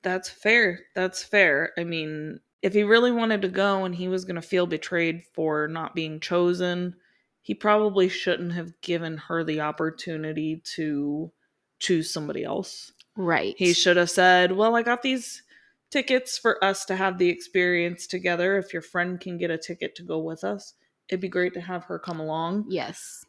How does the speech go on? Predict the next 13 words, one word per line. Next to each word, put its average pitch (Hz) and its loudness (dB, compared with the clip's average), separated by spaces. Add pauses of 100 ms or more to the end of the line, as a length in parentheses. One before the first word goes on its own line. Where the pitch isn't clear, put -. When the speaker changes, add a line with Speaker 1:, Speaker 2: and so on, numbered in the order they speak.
Speaker 1:
Otherwise, 170 2
you 175 -4
know, 165 -6
we're 165 -4
gonna 165 -6
have 170 -6
a 175 -12
great 165 -2
time 220 0
together." 226 -2 (260)
Speaker 2:
Mm-hmm. 208 2 (680)
Speaker 1:
Um, 180 2 (320)
so, 170 -2